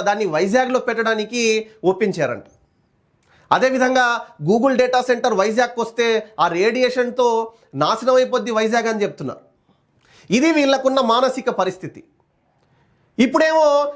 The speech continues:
జగన్మోహన్ రెడ్డి స్వయాన ఆ పార్టీ అధ్యక్షుడు దాని క్రెడిట్ నాదే అంటున్నాడు. అరే, ఎలా సిగ్గుండాలి కదా జగన్మోహన్ రెడ్డి మాటలు మాట్లాడితే. అటువంటి ఒక, ఇప్పుడు గతంలో నువ్వేమని మాట్లాడారు,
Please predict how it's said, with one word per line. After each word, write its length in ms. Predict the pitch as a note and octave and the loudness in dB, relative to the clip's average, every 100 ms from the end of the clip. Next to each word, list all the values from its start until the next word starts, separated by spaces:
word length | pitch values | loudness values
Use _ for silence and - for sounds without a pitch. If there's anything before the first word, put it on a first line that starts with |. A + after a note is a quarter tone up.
| - | -4
జగన్మోహన్ 500 | D#3 A3+ C#4+ C#4 C#4 | 0 2 2 2 0
రెడ్డి 160 | C4+ C4+ | -2 -2
స్వయాన 300 | A#3 B3+ C#4 | 0 2 2
ఆ 120 | B3+ | 0
పార్టీ 360 | B3 B3 B3 | 0 -2 -2
అధ్యక్షుడు 720 | B3+ G#3 B3+ C4 B3+ B3+ A3+ - - | -2 0 -2 -2 2 2 0 -8 -2
దాని 200 | A#3 B3 | 0 2
క్రెడిట్ 360 | B3 B3 - | 0 0 -2
నాదే 260 | A#3 A3 A#3 | 0 0 0
అంటున్నాడు. 400 | G#3 D3+ C3 A2 - _ _ _ _ _ _ _ _ _ _ _ | -2 -6 -10 -12 -14 _ _ _ _ _ _ _ _ _ _ _
అరే, 100 | A4+ | 0
ఎలా 380 | F#4+ D3+ E3+ D#4+ | 2 2 2 2
సిగ్గుండాలి 640 | D4+ G3 F#3+ E4 F4 E4 | 0 -4 0 0 2 2
కదా 120 | C#4+ B3 | 0 0
జగన్మోహన్ 500 | F#3+ A3+ B3 B3+ B3+ | 0 -2 0 0 0
రెడ్డి 140 | F#3 | -2
మాటలు 360 | E3 A#3+ C4 C#4+ | 0 0 -2 -2
మాట్లాడితే. 1120 | A3+ G#3+ A3 G3 E3+ F3 G3 G#3+ G3 A#2+ - _ _ _ | 0 0 0 -2 -2 -2 0 0 0 -4 -10 _ _ _
అటువంటి 380 | D#3+ F3+ B3+ D#3+ | -2 0 -2 -2
ఒక, 180 | C#3 C3 | -10 -8
ఇప్పుడు 580 | B2+ B2+ B2+ G#3+ C#4 - - - E3 | -8 -4 0 2 0 -4 -14 -4 -2
గతంలో 300 | F3+ C4 C4 | 0 0 0
నువ్వేమని 480 | B3 G#3 G#3+ C4 B3+ | 0 0 2 2 2
మాట్లాడారు, 720 | A3+ A3 G#3+ G3 F#3+ F#3 | 0 -2 -2 0 0 -2